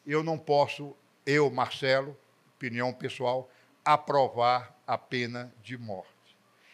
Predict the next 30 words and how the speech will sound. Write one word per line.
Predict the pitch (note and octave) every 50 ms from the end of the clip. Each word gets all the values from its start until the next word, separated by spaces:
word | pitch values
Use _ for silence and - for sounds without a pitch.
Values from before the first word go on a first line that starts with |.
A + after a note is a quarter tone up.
| _
Embora | D#3 D3 D3 C#3 F3+ G3+ G3+ G#3
eu | A3 A3+ A#3+ B3
entenda | A#3+ G3+ - - - A#3+ C4 C#4 C4+ B3+ G#3 D#3+ D#3+ D3 C3+ -
a | - D#3
lei, | D#3 D3 C3+ A#2+ G#2+ F#2+ E2 - _ _ _ _ _ _ _ _ _ _ _ _ _ _ _ _ _ _ _ _
mas | - C#3 C#3+ C#3 C3+ A2
eu, | B2 D#3 E3 E3+ F3 E3+ - - _ _ _ _ _ _ _ _ _ _ _ _ _ -
enquanto | C#3+ C#3 - - E3+ G3+ G3+ G3
tiver | - F3 E3 C#3 E3 D#3+
Yeshua, | D#3+ D#3 D3+ C#3+ - - C3+ B2+ C#3+ C#3+
a |
possibilidade. | - - D#3+ D3+ - D#3 C#3 D3+ D#3 D3 - A2 G#2+ B2 G3
E | A#3
outra | D4 D#4+ D#4+ D#4+ D#4+ - -
coisa, | - - - E3 D3+ C#3 A2+ F2+ - - - _ _ _ _ _ _ _ _ _ _ _ _ _ _ _ _ _ _
os | - F#3+ G#3+ G3 - -
ricos | A#2 C3 E3+ A3 A#3+ - - A#3 A#3+ - - - - - _ _ _ _ _ _ _ _
morreriam | D3 E3+ F3 E3+ F#3 F3 D#3+ F#3 F#3 F#3 F3+ F3
menos | E3 D#3+ E3 E3+ F3 F3+ F#3+ G3+ G#3+ D#3+ -
do | E3+ E3+
que | - F#3
os | F#3 F#3 -
pobres | - - E3 D3 D3 D3+ D3 D3+ - C3+
na | D#3 D#3+
pena | D3+ - D3+ C#3+ C#3 C#3+
de | C3+ D3+
morte, | D3+ C3+ A2 G#2 - _ _ _ _ _
não | - B3
é | F3+
verdade? | C#3+ C#3+ C#3 D#3 F3 G3 G3